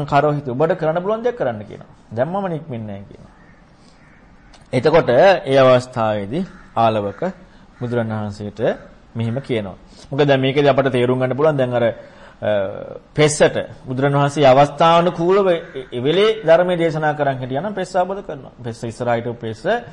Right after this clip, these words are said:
ධර්මයේ දේශනා කර කර ඉන්නේ නැද්දි වැඩ රාජකාරී කියලා නැගිටලා ගියා. ගියාට පස්සේ බුදුරණවහන්සේ කිව්වා, "තව පොඩ්ඩක් කරන සෝතාපන්න වෙනවා." නමුත් සෝතාපන්න වීමේ හැකියාව තිබේ ඒ විදිහට හිටියොත්.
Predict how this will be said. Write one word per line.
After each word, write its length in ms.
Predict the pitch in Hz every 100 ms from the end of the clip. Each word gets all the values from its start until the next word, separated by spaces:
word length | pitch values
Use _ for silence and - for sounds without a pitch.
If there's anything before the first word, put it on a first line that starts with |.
| - - - -
ධර්මයේ 400 | - 123 127 123
දේශනා 380 | 117 110 113 113
කර 180 | 113 110
කර 200 | 110 113 113 - -
ඉන්නේ 200 | - 117
නැද්දි 260 | 117 135 208 214
වැඩ 240 | - 135
රාජකාරී 480 | 135 131 127 123 120
කියලා 100 | 175
නැගිටලා 340 | 180 175 190 190
ගියා. 240 | 208 - - - 131
ගියාට 260 | 120 135 139
පස්සේ 220 | 139 139
බුදුරණවහන්සේ 400 | 131 131 127 127
කිව්වා, 140 | 185 165
"තව 140 | 165
පොඩ්ඩක් 300 | 160 147 147
කරන 180 | 160 220
සෝතාපන්න 440 | 226 247 254 196
වෙනවා." 260 | 147 - - _ - - -
නමුත් 160 | 151 170
සෝතාපන්න 520 | 165 165 175 175 180
වීමේ 280 | 180 196 196
හැකියාව 380 | 170 165 208 208
තිබේ 220 | 247 214
ඒ 40 | 208
විදිහට 260 | 233 226
හිටියොත්. 340 | 233 262 196